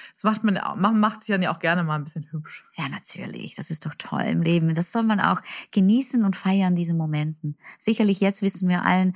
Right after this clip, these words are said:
Speaker 2: dass es auch mal zum Lockdown kommen kann und die Zeiten, dass man wirklich noch mal rausgehen kann, sich schön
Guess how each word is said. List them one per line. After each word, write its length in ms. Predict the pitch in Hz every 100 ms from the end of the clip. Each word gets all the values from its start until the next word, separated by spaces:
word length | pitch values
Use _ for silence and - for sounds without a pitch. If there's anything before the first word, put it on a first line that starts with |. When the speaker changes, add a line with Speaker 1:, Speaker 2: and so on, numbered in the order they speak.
| - - -
Speaker 2:
dass 160 | 202
es 120 | 196 -
auch 140 | 185
mal 140 | 190
zum 160 | 185 196
Lockdown 400 | 196 202 196 190
kommen 260 | - 196 190
kann 300 | - 180 185 - -
und 140 | - 190
die 80 | 190
Zeiten, 360 | 185 185 190
dass 160 | 180 190
man 200 | 202 180
wirklich 240 | 190 190
noch 100 | 185
mal 140 | 175 170
rausgehen 520 | 170 196 - 185 185
kann, 240 | 180 185 180
sich 180 | 180 -
schön 380 | 190 185 185